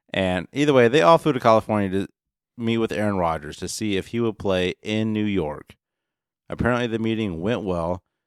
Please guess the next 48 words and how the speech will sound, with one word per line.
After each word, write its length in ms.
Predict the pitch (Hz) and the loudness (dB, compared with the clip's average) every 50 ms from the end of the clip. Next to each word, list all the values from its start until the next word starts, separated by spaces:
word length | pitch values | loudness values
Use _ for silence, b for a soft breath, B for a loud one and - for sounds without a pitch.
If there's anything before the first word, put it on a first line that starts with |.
| _ _ _ _ | _ _ _ _
and 340 | - - 92 90 90 85 85 | -6 -4 -2 -2 -2 -2 -2
Rodgers 360 | 85 87 92 95 95 104 101 | 0 0 0 0 -2 -4 -4
says 340 | - 107 92 90 92 90 92 - - | -2 0 0 0 0 -2 -6 -10 -10
a 80 | - 87 | -10 -8
decision 640 | 82 85 85 - 110 117 120 117 110 104 107 101 82 | -8 -8 -8 -6 -6 -6 -4 -4 -6 -6 -6 -6 -4
will 200 | 80 90 98 104 | -2 -2 -2 0
be 160 | 101 107 104 | 0 -2 -6
coming 420 | 92 - - 98 95 92 90 90 87 | -6 -6 -6 -6 -6 -4 -6 -8 -10
soon. 480 | - - - 95 85 78 78 76 73 _ _ _ _ _ _ _ _ _ _ _ _ _ | -12 -10 -8 -8 -8 -8 -10 -14 -20 _ _ _ _ _ _ _ _ _ _ _ _ _
Which, 440 | - 107 107 107 104 95 - - - - _ _ _ | 0 2 4 4 4 4 2 -6 -12 -16 _ _ _
honestly, 340 | - 110 117 123 123 - 127 | 0 0 0 0 0 0 2
my 140 | 110 110 117 113 | 4 4 4 4
first 240 | - 120 113 - | 4 0 0 2
reaction, 480 | 117 117 110 107 110 - - 120 113 107 | 2 4 4 4 4 2 0 -2 0 2
which 140 | 95 95 90 | 0 0 0
is 200 | 92 90 85 - - _ - - | 0 -2 -4 -6 -14 _ -16 -8
kind 180 | - - 107 104 | -4 -2 0 0
of 60 | 92 | 0
a 40 | 82 | -2
weird 260 | 80 82 92 95 87 | -2 -2 -2 -2 -2
one 200 | 95 98 98 98 | -2 -2 -2 -2
in 140 | - 78 87 | -4 -6 -6
my 240 | 85 82 85 87 87 | -6 -6 -6 -4 -4
own 140 | 90 90 90 | -4 -6 -6
opinion, 420 | 87 - 98 98 101 101 107 107 | -4 -4 -4 -2 -2 -4 -6 -4
but 100 | 90 85 80 | -6 -6 -6
this 160 | 78 - - | -6 -8 -10
is 100 | 82 - | -10 -8
my 140 | 90 87 85 | -8 -6 -4
own, 200 | 85 82 87 90 - _ _ | -4 -4 -6 -6 -8 _ _
my 160 | 80 87 87 | -10 -10 -10
first 260 | - - 98 90 - | -6 -6 -8 -8 -4
reaction 420 | - 95 90 92 98 - 120 110 - | -2 -2 -2 -2 -4 -8 -10 -8 -6
is, 420 | 92 90 87 85 82 78 - - - _ _ _ _ _ _ _ _ _ _ - | -6 -6 -4 -6 -6 -8 -12 -16 -20 _ _ _ _ _ _ _ _ _ _ -4
um, 380 | - 90 87 85 85 82 82 - | -2 -2 0 0 -2 -4 -6 -8
if 100 | - 95 | -6 -6
we're 60 | 120 - | -2 0
talking 280 | 147 147 139 123 98 82 | 2 2 2 0 -2 -2
latitude, 600 | 87 90 98 107 117 - - 139 143 147 147 - | -2 -2 -2 -2 -4 -2 -2 -2 -2 -2 -4 -6
if 160 | - 98 95 104 | -8 -8 -4 -2
you're 80 | 104 | -2
looking 220 | 101 107 98 104 107 | -2 -2 -2 -2 0
at, 220 | 104 101 104 - | 0 0 0 0
like, 200 | - 101 95 90 | -2 -4 -4 -4
the 80 | - 92 | -6 -8
globe 540 | 80 78 92 98 110 117 127 131 135 135 120 | -6 -4 -2 0 4 4 6 6 4 4 2
or 80 | 107 92 | 0 0
the 180 | 90 90 - | 0 -4 -6